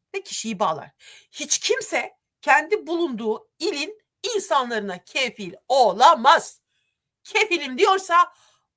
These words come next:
başka kirli ilişkiler vardır. Hiçbir vicdanınız sızlamıyor ya. İşte herkesin çocuğu var, herkesin ailesi var diye söylüyorsunuz. Evet, benim de bir oğlum var. Bir sürü yeğenim var.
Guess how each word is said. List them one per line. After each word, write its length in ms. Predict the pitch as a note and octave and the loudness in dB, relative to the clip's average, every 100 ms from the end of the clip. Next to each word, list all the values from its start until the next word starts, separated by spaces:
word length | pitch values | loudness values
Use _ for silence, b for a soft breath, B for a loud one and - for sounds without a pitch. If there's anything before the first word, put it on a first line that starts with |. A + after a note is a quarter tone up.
| - | 0
başka 480 | C#4+ - C#4 D4+ | 0 2 0 0
kirli 320 | D4+ C4 A#3 C#4 | -2 -12 -10 -12
ilişkiler 680 | - F#3 - - G#3+ A3+ | -12 -10 -10 -2 2 2
vardır. 420 | G3 F3 D3+ B2+ - _ _ _ _ _ _ _ _ _ _ _ B B | 0 -2 -4 -14 -20 _ _ _ _ _ _ _ _ _ _ _ B B
Hiçbir 300 | D#4 D#4+ F4+ | -12 -8 -4
vicdanınız 580 | F4 D#4+ D4+ C#4 C#4 C#4 | -4 0 0 0 -2 -8
sızlamıyor 500 | C#4+ B3 C4+ B3+ B3+ | -8 -6 -6 -4 -6
ya. 240 | C4 D#4 _ _ _ _ - | -6 -6 _ _ _ _ -12
İşte 160 | D#4 F4+ | -6 2
herkesin 460 | E4+ F#4+ F4 D#4+ | 4 4 0 -8
çocuğu 320 | D#4+ D4+ B3 C#4 | -8 -10 -6 0
var, 160 | G#4 | 2
herkesin 400 | F#4 F4+ E4 C#4 D4 | 2 0 -2 -12 -4
ailesi 500 | C#4+ C#4+ C#4+ D4+ D#4+ | 0 0 -2 -6 -2
var 180 | C4+ A3+ | 0 0
diye 120 | A3+ | -4
söylüyorsunuz. 440 | A3+ G#3 F#3+ E3+ - | -6 -8 -8 -10 -4
Evet, 360 | B3 C#4+ - _ _ _ _ _ _ _ _ _ - | -2 -2 -6 _ _ _ _ _ _ _ _ _ -10
benim 320 | A3 C4+ B3 | -8 -6 -6
de 100 | G3 | -6
bir 100 | F#3+ | -6
oğlum 360 | D#3+ D#3+ D3+ | -8 -12 -14
var. 240 | C#3+ - _ _ _ _ b b b | -16 -18 _ _ _ _ b b b
Bir 160 | G3+ D4+ | -8 -6
sürü 240 | - A3+ | -6 -6
yeğenim 480 | B3+ A3 F3+ F#3 G3+ | -4 -2 -4 -6 -8
var. 220 | D#3+ - | -8 -10